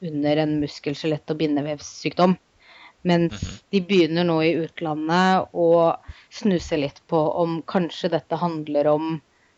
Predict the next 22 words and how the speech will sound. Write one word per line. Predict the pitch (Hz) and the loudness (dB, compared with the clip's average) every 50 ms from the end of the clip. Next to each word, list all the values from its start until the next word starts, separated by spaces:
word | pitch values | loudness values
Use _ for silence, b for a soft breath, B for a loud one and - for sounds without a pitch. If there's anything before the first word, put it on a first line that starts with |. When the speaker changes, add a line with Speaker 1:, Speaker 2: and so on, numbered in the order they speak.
| _ _ _ _ _ | _ _ _ _ _
Speaker 1:
eh, | - 170 165 160 160 160 160 160 156 160 160 160 160 156 156 160 165 165 156 - _ _ _ _ _ _ _ _ _ _ _ _ _ _ | -2 0 0 2 2 2 2 2 2 2 2 2 0 0 -2 -4 -6 -8 -10 -14 _ _ _ _ _ _ _ _ _ _ _ _ _ _
en, | - 175 170 165 165 165 165 160 160 | 0 0 2 2 2 0 0 0 0
eh, | 160 160 160 165 165 165 165 160 160 165 170 160 147 _ _ _ _ _ _ _ _ _ _ _ _ - - - - - - _ _ _ _ | 2 2 2 2 2 0 0 -2 -2 -4 -6 -8 -12 _ _ _ _ _ _ _ _ _ _ _ _ -18 -18 -16 -16 -16 -18 _ _ _ _
en | 180 170 | -2 0
betennelse | 160 175 - - 175 160 156 156 151 147 - 165 | 0 -2 -2 -2 -2 -2 -2 -2 -4 -6 -6 -6
på | - 175 | -2 0
nervesystemet. | 180 180 170 160 143 147 139 - 147 143 - - 147 151 175 185 - - _ _ _ _ b b b b b - | 2 2 2 0 -2 -6 -10 -10 -12 -12 -6 -4 -2 0 0 -2 -2 -4 _ _ _ _ b b b b b -4
Og | 196 190 | -4 2
da | 180 185 190 196 202 190 170 | 4 6 6 8 8 6 6
er | 156 | 6
vi | 165 170 | 4 4
også | 165 151 - - 185 | 2 2 0 -6 -6
inne | - - 185 170 151 147 | -4 -2 -2 -2 0 0
i | 147 156 | 2 2
en, | 165 165 175 269 - _ _ _ _ _ _ _ _ b b b b b b - | 2 2 0 -6 -10 _ _ _ _ _ _ _ _ b b b b b b -6
og | 208 | -6
da, | 202 - - - | -6 -6 -2 0
da | 240 233 | 0 0
skjønner | 226 - - - 214 170 160 156 160 165 170 | 2 0 0 0 0 0 0 0 0 0 2
man | 190 214 233 226 | 4 4 4 4
hvorfor | 202 180 175 - - 196 | 2 -2 -6 -8 -10 -10
folk | - - - 170 160 - | -6 0 2 2 2 0